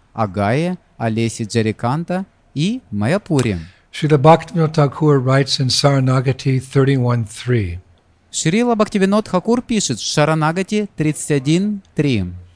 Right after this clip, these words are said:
Speaker 2: Горамара ешавасhtane корало брахмана ранге, се савасhtana хериво ами панай бхакти санге. All those places where my Lord Gaurasundar traveled for pastimes,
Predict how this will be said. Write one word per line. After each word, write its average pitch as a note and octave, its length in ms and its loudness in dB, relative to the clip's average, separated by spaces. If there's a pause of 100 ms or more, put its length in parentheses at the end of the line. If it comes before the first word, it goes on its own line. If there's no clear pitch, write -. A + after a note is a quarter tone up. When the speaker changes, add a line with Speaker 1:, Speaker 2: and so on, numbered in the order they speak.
(180)
Speaker 2:
Горамара D#3 1000 6
ешавасhtane C#3+ 1300 0 (400)
корало D#3+ 520 4
брахмана C#3 600 2
ранге, A#2+ 680 -2 (480)
се D3+ 300 4
савасhtana D#3 960 2 (200)
хериво C#3+ 520 2
ами C3+ 460 -2 (300)
панай D3+ 600 2
бхакти A#2+ 500 -4
санге. A2 640 -6 (1120)
All F3+ 180 10
those G3 220 6
places D3 640 2 (100)
where C3+ 400 2
my C3+ 440 2 (100)
Lord C#3+ 340 4
Gaurasundar C3+ 640 0
traveled C3+ 460 -2
for B2 140 -6
pastimes, A#2 720 -2